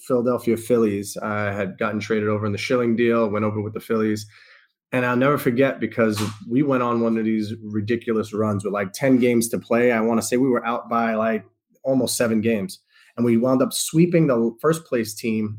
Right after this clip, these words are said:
in the last four games, all four games, to tie with them. And what we did was we decided to, um, forfeit the playoff game to see who would be the home team and have home field advantage.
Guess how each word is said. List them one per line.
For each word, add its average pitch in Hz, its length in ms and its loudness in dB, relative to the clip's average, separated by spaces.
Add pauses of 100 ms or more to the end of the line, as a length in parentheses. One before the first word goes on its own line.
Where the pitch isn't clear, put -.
(120)
in 117 80 -4
the 113 80 -2
last 123 320 -4
four 123 160 -2
games, 107 400 -4
all 113 160 -2
four 113 220 -4
games, 110 300 -4
to 107 100 -6
tie 135 320 2
with 113 180 0
them. 95 300 -8 (560)
And 120 420 0
what 131 160 2
we 123 100 2
did 143 300 2
was 113 500 -2
we 117 120 -2
decided 123 520 -2 (100)
to, 110 540 0 (200)
um, 104 600 -4 (140)
forfeit 170 640 2 (440)
the 120 360 2
playoff 131 460 2
game 113 240 0
to 117 120 -4
see 123 180 -4
who 123 120 0
would 117 100 0
be 120 100 0
the 113 120 -2
home 113 260 0
team 110 320 -2
and 104 80 -8
have 101 120 -6
home 110 180 -2
field 110 180 -4
advantage. 98 500 -6